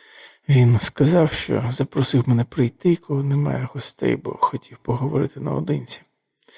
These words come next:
Сказав, що багато роздумував над нашими стосунками,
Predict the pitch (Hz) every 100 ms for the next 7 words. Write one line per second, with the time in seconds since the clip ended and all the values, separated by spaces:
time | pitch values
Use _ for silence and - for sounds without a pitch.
0 | - - - - _ - 147 196 165 -
1 | 110 127 143 - 117 113 139 147 139 135
2 | 135 127 135 117 120 127 - - 131 -
3 | 120 127 120 123